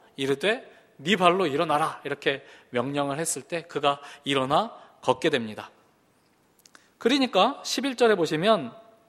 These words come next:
무리가 바울이 한 일을 보고 그 지역 방언으로, 어, "신들이 사람의 형상으로 나타났다"고 소리를 치-,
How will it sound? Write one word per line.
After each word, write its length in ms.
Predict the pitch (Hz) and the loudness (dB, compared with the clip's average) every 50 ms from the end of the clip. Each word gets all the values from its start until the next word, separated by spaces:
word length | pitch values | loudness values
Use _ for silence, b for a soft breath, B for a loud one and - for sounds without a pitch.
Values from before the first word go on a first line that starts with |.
| _ _ _ _ _ _ _ _ _ _ _ B B B B B | _ _ _ _ _ _ _ _ _ _ _ B B B B B
무리가 580 | - 143 156 180 208 202 220 226 220 202 185 - | -4 -2 0 2 4 6 8 8 8 6 4 6
바울이 280 | - 156 170 202 208 | 6 6 8 8 6
한 160 | 202 214 208 | 4 2 2
일을 160 | 196 180 190 185 | 0 -2 -2 -4
보고 300 | 170 160 165 196 190 196 | -4 -2 -2 -2 -2 -2
그 140 | - 190 | -2 -2
지역 420 | 190 - - 170 180 202 202 - - | -2 0 2 4 4 4 4 4 2
방언으로, 580 | 196 175 165 160 147 135 131 143 190 247 254 - - - _ - | 2 2 2 0 -2 -4 -4 -4 -4 -4 -6 -12 -20 -20 _ -16
어, 180 | 147 131 123 - B B B B B B B B B B B B | -14 -14 -14 -16 B B B B B B B B B B B B
"신들이 480 | - - - 240 254 254 277 262 262 269 | -10 -6 -2 -2 0 2 2 2 2 0
사람의 420 | - - 269 262 269 269 262 262 | 0 0 2 4 4 4 4 4
형상으로 420 | 254 247 240 233 233 226 226 226 214 | 2 2 2 4 4 4 4 4 2
나타났다"고 600 | 170 156 - 196 175 165 160 - 165 156 185 208 | 2 2 2 2 0 0 0 -2 -4 -4 -4 0
소리를 540 | - - 202 254 247 247 233 233 226 208 | 2 2 2 2 0 -2 -2 -2 -4 -4
치-, 760 | - - - 220 208 196 190 185 180 175 170 170 170 170 175 | -4 -6 -6 -4 -4 -4 -6 -6 -8 -10 -12 -14 -14 -16 -16